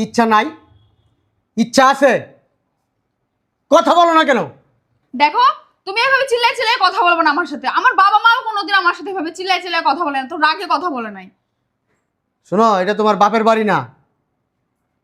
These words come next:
Speaker 1: আর এখানে তোমার বাপও থাকে না, তোমার মাও থাকে না। আমার মা, একটা মাত্র মা, এমন না যে আমার বোন আছে,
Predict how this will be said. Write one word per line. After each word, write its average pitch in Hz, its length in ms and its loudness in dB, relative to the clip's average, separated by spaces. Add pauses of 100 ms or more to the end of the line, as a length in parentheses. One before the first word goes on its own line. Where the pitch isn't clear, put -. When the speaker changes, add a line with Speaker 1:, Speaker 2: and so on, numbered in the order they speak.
(640)
Speaker 1:
আর 156 100 -2
এখানে 202 180 4
তোমার 214 220 2
বাপও 226 240 2
থাকে 226 140 2
না, 226 100 0
তোমার 220 180 2
মাও 214 240 6
থাকে 190 220 0
না। 131 60 -8 (1800)
আমার 226 260 4 (120)
মা, 214 120 4 (580)
একটা 269 340 2
মাত্র 233 260 2 (140)
মা, 165 100 2 (680)
এমন 247 260 4 (120)
না 220 80 6 (100)
যে 180 100 0
আমার 202 280 2
বোন 208 260 4
আছে, 196 260 -2